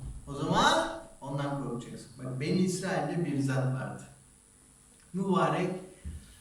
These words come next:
abid imiş.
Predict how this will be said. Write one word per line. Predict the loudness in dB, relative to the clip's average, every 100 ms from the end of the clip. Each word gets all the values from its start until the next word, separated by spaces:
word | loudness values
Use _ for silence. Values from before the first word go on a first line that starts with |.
| -20 -20 _ _ -20 -20 _ _ _ _ _ _ 4
abid | 8 8 4 2
imiş. | 4 4 2 -2